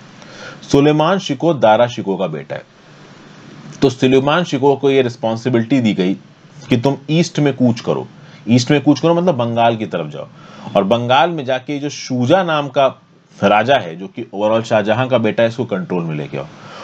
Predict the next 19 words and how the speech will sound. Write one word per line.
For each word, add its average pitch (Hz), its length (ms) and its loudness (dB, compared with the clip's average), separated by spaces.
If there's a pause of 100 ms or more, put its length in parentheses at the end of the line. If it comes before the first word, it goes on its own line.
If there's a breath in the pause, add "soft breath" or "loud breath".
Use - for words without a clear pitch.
(140 loud breath)
और 107 80 0
सुलेमान 143 440 2
शिकोह 151 300 -2
की 151 140 -4
मदद 131 320 -2
के 139 120 0
लिए 131 300 2
handle 117 340 -4
किया 123 200 2
गया 123 120 2
किसको? 123 340 -4
मिर्जा 120 520 0
राजा 107 300 -2
जयसिंह 78 400 -10
को। - 160 -18 (600 loud breath)
तो 107 80 4
मिर्जा 123 360 4
राजा 127 260 0
जयसिंह 120 440 -8